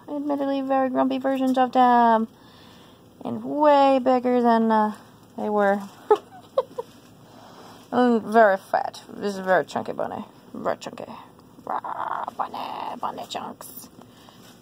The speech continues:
Nana likes them. <laughs> Though the bunny does not like the dog in return. Hey, come back. Come back. No, you're gonna get cuddles, and you're gonna relax. Nana,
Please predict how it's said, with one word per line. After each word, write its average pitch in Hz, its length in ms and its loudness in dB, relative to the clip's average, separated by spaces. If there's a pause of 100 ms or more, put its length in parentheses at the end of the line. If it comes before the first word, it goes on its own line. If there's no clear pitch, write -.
(400)
Nana 208 340 0 (140)
likes - 240 -10
them. - 160 -10 (960)
<laughs> - 960 -10
Though 311 80 6
the 262 80 4
bunny 185 340 0
does 208 120 -6
not 180 200 0
like - 160 -2
the - 60 -8
dog 117 260 -2
in 226 120 -6
return. - 420 -10 (800)
Hey, 440 340 0
come 349 160 -10
back. 381 200 -4 (520)
Come 330 300 -4
back. 392 180 0 (560)
No, 302 240 -4
you're 320 100 -6
gonna 330 200 -6
get 392 180 -8
cuddles, - 560 0
and 262 140 -4
you're 269 80 -4
gonna 269 200 -4
relax. 269 520 -2
Nana, 214 400 8